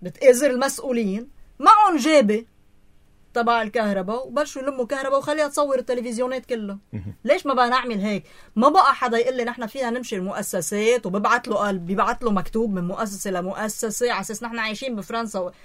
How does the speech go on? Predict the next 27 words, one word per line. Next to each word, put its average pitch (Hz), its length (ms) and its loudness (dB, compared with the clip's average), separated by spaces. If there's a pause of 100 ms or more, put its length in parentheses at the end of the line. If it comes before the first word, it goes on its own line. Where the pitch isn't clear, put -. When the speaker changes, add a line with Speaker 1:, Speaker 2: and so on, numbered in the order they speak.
(180)
Speaker 1:
نحن 285 380 2
بدنا 262 260 4
مسؤولين 254 720 2 (160)
ينزلوا 277 520 6
على 262 260 10
الأرض، 247 400 6 (360)
إجريهم 285 460 6
على 262 160 8
الأرض. 233 360 4 (380)
ما 302 380 6
بقى 349 180 6
فينا 269 520 0
نشوف 262 360 -6
مسؤول، 277 560 -2
أنا 277 160 4
ما 277 140 2
بقى 330 180 4
أقبل 214 380 0
شوف 196 260 -8
مسؤول، 190 500 -6 (480)
إيه؟ 220 340 -10
قاعد 233 240 2
ورا 190 200 0
كرسته. 156 460 -10 (540)
نايب، 208 440 2
وزير، 196 640 2
آه، 180 300 -4